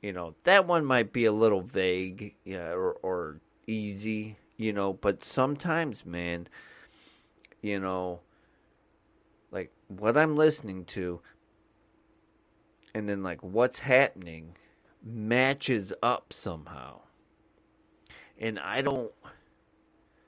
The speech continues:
and I feel like it, it's, like, this whole talk about living in a simulation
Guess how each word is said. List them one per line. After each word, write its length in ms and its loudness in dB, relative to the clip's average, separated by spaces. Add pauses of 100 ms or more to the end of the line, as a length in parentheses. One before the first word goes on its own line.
(1400)
and 140 -6
I 80 -6
feel 240 4
like 260 0 (260)
it, 220 -4
it's, 380 -4 (680)
like, 200 -2
this 200 2
whole 260 6
talk 360 2
about 440 6 (360)
living 340 4
in 140 0
a 80 -6
simulation 1300 0